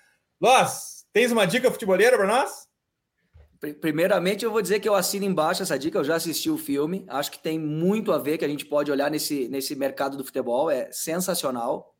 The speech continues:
Speaker 2: é... tá, tá, assino embaixo, Eduardo. Eu tenho, eu vou dar três dicas, tá?
Speaker 1: Boa!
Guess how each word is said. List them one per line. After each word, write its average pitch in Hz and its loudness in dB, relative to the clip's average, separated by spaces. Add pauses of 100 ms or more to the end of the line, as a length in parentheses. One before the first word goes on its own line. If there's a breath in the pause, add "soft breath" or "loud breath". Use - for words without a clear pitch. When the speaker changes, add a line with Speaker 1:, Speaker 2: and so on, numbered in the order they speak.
(100)
Speaker 2:
é... 107 -12 (600)
tá, 123 -4
tá, 123 -4 (140)
assino 175 2
embaixo, 127 0
Eduardo. 123 -2
Eu 170 0
tenho, 226 0
eu 240 2
vou 254 4
dar 269 4
três 262 4
dicas, - -6 (360)
tá? 117 -4
Speaker 1:
Boa! 214 4